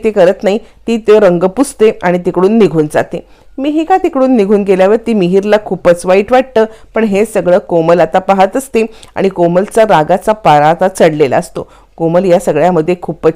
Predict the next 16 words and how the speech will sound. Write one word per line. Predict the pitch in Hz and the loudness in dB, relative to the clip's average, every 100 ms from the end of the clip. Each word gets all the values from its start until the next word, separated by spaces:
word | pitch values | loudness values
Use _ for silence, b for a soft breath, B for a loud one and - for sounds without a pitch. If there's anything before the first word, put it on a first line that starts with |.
| - | -2
चिडलेली | 175 156 202 196 | -6 0 0 2
असते | 220 247 - - B B | 2 0 0 -2 B B
आणि | - 202 | -4 0
"ह्या | 202 233 | 2 2
मिहिकाला | 247 185 214 226 220 220 | 2 0 -2 0 2 2
मी | 220 | 0
सोडणारच | 226 190 165 160 185 196 196 | -2 -2 -2 0 0 0 -2
नाहीये, | 165 160 147 b b b | -4 -2 -6 b b b
हिच्या | 240 233 294 | -8 -2 0
अंगावरती | 254 214 202 233 233 240 | 0 0 0 0 -2 -4
जोपर्यंत | 202 180 185 185 220 220 | -2 -2 -2 -2 -2 -2
ते | 208 220 | -2 -2
पाणी | 226 220 170 202 | -2 -2 -2 0
टाकत | 208 190 190 185 | -2 -2 -6 -6
नाहीये | 208 214 | -2 0
ना, | 185 | -2